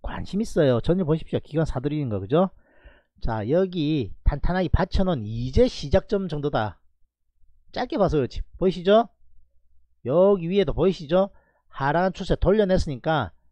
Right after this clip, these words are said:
제법 기간 조정 받았어요. 이제 올라가면 제법 갈 거 보입니다. 시장의 현재 주도주군이기 때문에 조금 더 홀딩합니다. 쉽게 안 던져요. 자, 삼성 에스디아이. 자, 여기 딱 정확하게,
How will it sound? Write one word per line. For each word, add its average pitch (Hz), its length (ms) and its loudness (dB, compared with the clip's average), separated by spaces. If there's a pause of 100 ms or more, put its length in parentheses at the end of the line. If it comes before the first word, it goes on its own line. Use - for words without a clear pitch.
(140)
제법 165 680 2
기간 180 340 0
조정 160 280 0
받았어요. 147 560 2
이제 117 240 -2
올라가면 165 800 4 (400)
제법 139 240 -4
갈 107 160 -6
거 135 340 -2
보입니다. 127 720 -2 (540)
시장의 151 720 -2
현재 123 260 -2
주도주군이기 139 800 -4
때문에 120 500 -4 (640)
조금 185 300 -6
더 170 80 0
홀딩합니다. 127 720 -2
쉽게 - 260 -4
안 131 80 -2
던져요. 156 560 2 (600)
자, 143 120 -4
삼성 165 340 0
에스디아이. 156 500 2 (560)
자, 117 300 0
여기 208 300 4
딱 - 200 -10
정확하게, 143 540 2